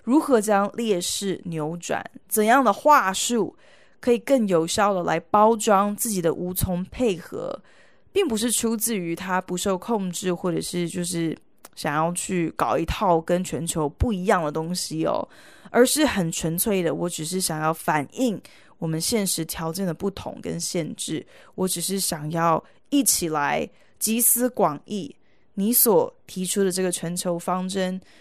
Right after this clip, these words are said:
现行如果不适用的话，怎么样子调整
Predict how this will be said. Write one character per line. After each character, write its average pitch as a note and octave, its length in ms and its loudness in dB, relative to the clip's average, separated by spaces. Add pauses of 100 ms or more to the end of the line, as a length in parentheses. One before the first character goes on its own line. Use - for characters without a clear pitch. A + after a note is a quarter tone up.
(120)
现 E4 340 4
行 F3 260 0
如 F#3+ 140 0
果 G3 260 6
不 F#3 220 -4
适 A#3+ 360 0
用 G3+ 280 0
的 E3 140 -4
话， G3 320 2 (800)
怎 A#3 120 4
么 A#3 80 6
样 D4+ 140 8
子 A3 100 0
调 F3 380 -4
整 G3+ 300 2